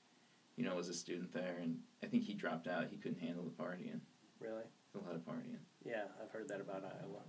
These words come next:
Speaker 1: Marin talks about that in his, like, la-, last net-, Netflix special. He calls out Iowa City. It's like, you know, it's the only town where you have these, you know, we call it the E P B building, the English philosophy building, and you have these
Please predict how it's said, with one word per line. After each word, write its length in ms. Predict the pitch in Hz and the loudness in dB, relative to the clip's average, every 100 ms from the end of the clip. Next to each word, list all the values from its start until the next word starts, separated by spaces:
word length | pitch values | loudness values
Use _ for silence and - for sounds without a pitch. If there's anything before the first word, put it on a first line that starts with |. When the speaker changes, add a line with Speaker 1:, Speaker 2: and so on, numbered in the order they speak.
| - | 0
Speaker 1:
Marin 320 | 104 113 107 | 6 8 8
talks 260 | 98 92 87 | 6 4 4
about 200 | 90 82 | 2 4
that 100 | 82 | 6
in 60 | 82 | 4
his, 120 | - | 2
like, 200 | - 87 | 0 2
la-, 160 | 85 - | 0 2
last 260 | 85 85 82 | 0 0 2
net-, 280 | 82 - - | 0 -2 -2
Netflix 340 | 80 - 90 | -2 0 -2
special. 320 | - 82 82 | 0 0 0
He 60 | 80 | 0
calls 220 | - 90 | 2 6
out 120 | 85 | 6
Iowa 200 | 85 - | 6 4
City. 260 | - - 78 | 2 2 2
It's 120 | 76 | 0
like, 180 | - - | -2 0
you 60 | 87 | 0
know, 40 | |
it's 100 | 107 | 0
the 100 | - | 4
only 260 | 113 117 104 | 8 10 8
town 300 | 104 95 95 | 4 2 4
where 100 | 85 | 2
you 80 | 85 | 2
have 240 | 90 87 | 0 0
these, 320 | 85 - - - - - - - - - | -2 -4 -8 -14 -14 -12 -12 -12 -12 -4
you 60 | 87 | 0
know, 60 | 90 | 2
we 100 | 95 | 4
call 160 | 92 | 6
it 80 | 87 | 6
the 140 | - 95 | 4 0
E 60 | |
P 160 | - 87 | 0 0
B 540 | 85 80 - - 95 | 4 4 2 -2 0
building, 360 | - 80 82 82 | 4 4 4 6
the 80 | 82 | 6
English 380 | 98 90 85 - | 4 2 2 0
philosophy 760 | 90 87 87 - 90 87 85 - - - 80 | 0 0 0 -2 -2 -2 -2 -8 -20 -18 -2
building, 400 | 90 87 87 80 | 2 4 2 0
and 180 | - - - - - - - | 0 -4 -12 -20 -20 -20 -4
you 60 | 92 | 2
have 100 | 90 | 4
these 200 | 90 | 4